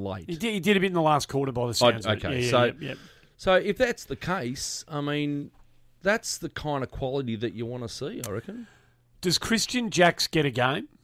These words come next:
Speaker 2: He's kicked four. He's had a big last quarter. His later tackle kicked a goal. Now, I think we're all, we've, we've, I think we're on the record on this podcast. Anyone who listens to it knows that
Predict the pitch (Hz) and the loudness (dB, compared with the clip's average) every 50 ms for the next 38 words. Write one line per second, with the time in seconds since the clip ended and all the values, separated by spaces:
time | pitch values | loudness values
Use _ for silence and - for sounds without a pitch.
0 | _ _ - 151 - - - 220 208 - - - - 160 151 156 180 233 - - | _ _ -6 -6 -4 0 0 -2 -2 -2 -4 0 2 4 4 4 2 0 0 -2
1 | - 156 139 143 156 143 131 - 180 190 185 185 190 175 160 143 - - - 156 | -2 0 2 2 2 2 2 2 2 2 4 4 6 6 6 6 4 2 2 2
2 | 160 170 165 160 147 120 117 139 147 165 180 190 180 - - 170 160 - - 135 | 4 4 4 2 0 0 2 4 6 6 6 4 2 0 0 0 0 0 -2 -8
3 | - - 147 135 - 143 123 127 135 131 127 131 135 147 147 160 156 143 - 147 | -8 -8 -10 -8 -8 -4 0 2 2 2 4 4 2 2 4 4 4 4 4 2
4 | 135 - 190 170 160 156 165 160 170 180 170 180 190 175 214 208 190 - - - | 2 6 6 8 8 8 6 6 4 4 4 4 4 4 4 4 2 0 -6 -6
5 | 165 156 190 196 185 165 143 139 135 135 131 123 120 117 113 - _ - - 131 | -4 -2 -2 -2 0 0 2 2 2 0 0 -4 -6 -6 -8 -12 _ -10 -6 -6
6 | 127 - - 127 117 113 110 110 104 - - - _ _ _ _ - - 123 117 | -6 -6 -4 -4 -4 -4 -4 -6 -6 -8 -8 -10 _ _ _ _ -8 -6 -6 -6
7 | 107 - 113 104 104 - 160 160 151 139 123 113 120 110 - 107 104 - - - | -4 -4 -4 -4 -2 0 0 0 0 0 0 -2 -4 -6 -6 -8 -10 -10 -8 -6
8 | 120 117 - - 139 123 120 120 120 113 90 113 120 | -6 -6 -6 -6 -4 -2 0 0 -2 -2 -4 -6 -8